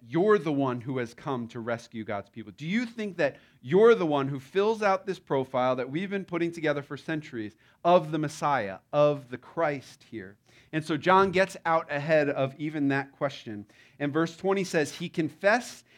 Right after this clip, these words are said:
and did not deny, but confessed, 'I am not the Christ. I am not the Christ. I am not the Messiah.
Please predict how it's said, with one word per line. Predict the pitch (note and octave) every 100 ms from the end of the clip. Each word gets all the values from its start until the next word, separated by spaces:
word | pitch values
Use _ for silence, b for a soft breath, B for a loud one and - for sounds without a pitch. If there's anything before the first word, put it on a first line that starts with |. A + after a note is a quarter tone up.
| b
and | D#3 D3+ C#3+
did | F#3 A#3
not | G#3+ G3+ G3+ C#3+
deny, | F3 E3+ F3+ C#3+ B2 B2
but | D3 C#3+ -
confessed, | D3 C3 - A#3 D#3+ C3+ - b b _
'I | G3+ A#3 G3+ D#3 D3 D3
am | D3+ C#3 C#3 F3
not | A3+ D#3+ - - - _ _ B2
the |
Christ. | - D3 F2+ - - - _ _ _ _ _ _ _ _ _
I | F3
am | G3+ F3+ E3+
not | G3+ G3+
the | E3
Christ. | - - A#2+ G2+ - - b b b _
I | F#3 G#3+
am | G3+ F3+
not | G3 G3+ F3
the | E3+
Messiah. | D#3 - F3 D3 A2